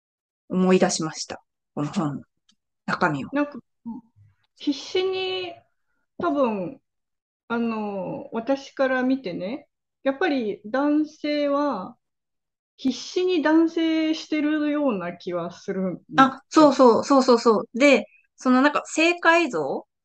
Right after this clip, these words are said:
Speaker 1: 一人前の男性というそのなんか正解っていうのが、なんだろう。なんかぐ-、具体的な中身がないっていうか、
Speaker 2: うん。
Speaker 1: 空虚なもの？だからその正解、なんか本当に正解なのかとか、じゃあ具体的にどういう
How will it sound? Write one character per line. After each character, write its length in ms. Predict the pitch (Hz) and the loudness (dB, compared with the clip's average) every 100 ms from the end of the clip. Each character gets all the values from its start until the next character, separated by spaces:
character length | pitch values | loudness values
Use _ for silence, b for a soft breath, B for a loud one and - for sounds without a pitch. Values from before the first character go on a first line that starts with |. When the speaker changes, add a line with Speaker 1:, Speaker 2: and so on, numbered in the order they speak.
| _ - | _ -18
Speaker 1:
一 220 | 208 262 | -4 0
人 220 | 277 277 | 2 2
前 180 | 262 254 | 2 2
の 100 | 247 | 2
男 240 | 233 240 247 | 2 0 0
性 200 | 233 226 | -4 -4
と 120 | 208 | -6
い 40 | |
う 60 | 214 | -6
そ 100 | 208 | -6
の 60 | 202 | -4
な 80 | 202 | -4
ん 20 | |
か 220 | - - - | -6 -8 -10
正 260 | 208 233 226 | 4 6 6
解 380 | 233 233 302 - | 4 4 2 -4
っ 20 | _ - | _ -2
て 100 | 262 | 0
い 20 | |
う 100 | 226 | 0
の 140 | - | -2
が、 460 | 175 208 202 165 - _ _ _ _ _ _ _ _ _ _ - | 2 4 4 2 -4 _ _ _ _ _ _ _ _ _ _ -12
な 160 | 226 220 | -6 -4
ん 60 | |
だ 120 | 180 | -4
ろ 200 | - - _ _ _ _ _ - | -6 -10 _ _ _ _ _ -4
う。 40 | |
な 100 | 214 | -2
ん 80 | 180 | 0
か 120 | 196 | 0
ぐ-、 80 | 196 | 0
具 140 | - 214 | 2 4
体 240 | 285 302 | 6 6
的 240 | 339 330 320 | 2 2 4
な 100 | 302 | 6
中 340 | 294 294 311 | 6 6 4
身 380 | 262 185 165 - _ - | 4 0 -4 -8 _ -8
が 120 | 165 | -2
な 140 | 190 214 | 4 4
い 60 | |
っ 80 | 202 | 2
て 100 | 160 | -4
い 40 | |
う 20 | 156 | -4
か、 80 | |
Speaker 2:
う 20 | 247 | 0
ん。 40 | |
Speaker 1:
空 180 | 339 320 | 2 2
虚 240 | - 185 | 0 -2
な 100 | 170 | -2
も 140 | 156 151 | -6 -6
の？ 120 | 185 | -6
だ 60 | |
か 80 | - _ - | -8 _ -8
ら 180 | - 202 | -2 0
そ 100 | 254 | 4
の 200 | 262 277 | 6 6
正 240 | 302 294 | 6 6
解、 440 | 294 294 294 262 _ _ _ _ | 6 6 6 2 _ _ _ _
な 120 | 247 | -4
ん 20 | |
か 80 | 214 | 0
本 180 | 285 339 | 2 4
当 100 | 339 | 2
に 80 | 359 | 0
正 200 | 330 311 | -2 0
解 220 | 311 311 | 2 2
な 100 | 311 | 0
の 100 | 254 | 0
か 140 | 185 | -4
と 100 | 180 | -6
か、 500 | - 196 208 202 165 - b b _ | -8 -2 4 4 2 -4 b b _
じ 80 | 220 | -6
ゃ 20 | |
あ 20 | |
具 100 | 202 | -2
体 160 | 220 277 | 2 2
的 120 | 294 | 4
に 100 | 277 | 2
ど 80 | 254 | 2
う 60 | 285 | 2
い 40 | |
う 280 | 208 185 | 0 0